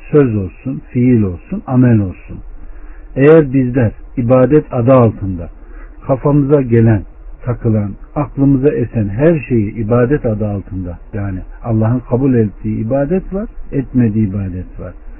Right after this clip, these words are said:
Kendi aklımızın estiği bir şeyi ben böyle yaparsam doğrudur tipinde hareket edersek,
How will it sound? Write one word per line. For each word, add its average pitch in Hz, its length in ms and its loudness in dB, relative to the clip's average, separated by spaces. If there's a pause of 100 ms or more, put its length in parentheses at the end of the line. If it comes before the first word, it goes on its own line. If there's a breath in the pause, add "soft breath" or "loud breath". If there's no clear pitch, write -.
(520 soft breath)
Kendi 185 320 4
aklımızın 135 760 0
estiği 151 560 2
bir 135 180 4
şeyi 107 320 0
ben 147 220 4
böyle 139 240 4
yaparsam 120 720 -2
doğrudur 143 500 2
tipinde 113 400 -2
hareket 113 520 -4
edersek, 131 580 0